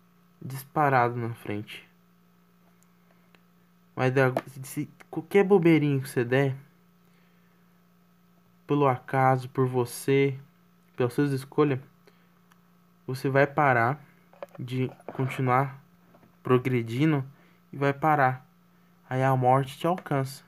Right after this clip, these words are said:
E quando te alcançar, acabou. Você não tem o que fazer a mais.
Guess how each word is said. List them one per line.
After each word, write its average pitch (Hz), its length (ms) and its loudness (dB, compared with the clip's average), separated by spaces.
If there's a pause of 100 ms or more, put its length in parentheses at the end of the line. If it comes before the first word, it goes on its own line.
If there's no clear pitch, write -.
E - 60 -12
quando 139 240 -2
te 143 120 -8
alcançar, 143 640 -2 (540)
acabou. 185 600 -2 (1080)
Você - 160 -8
não 147 80 -2
tem 175 500 -2 (240)
o 131 80 -10
que - 220 -10
fazer 127 460 -2
a 123 80 0
mais. 107 480 -6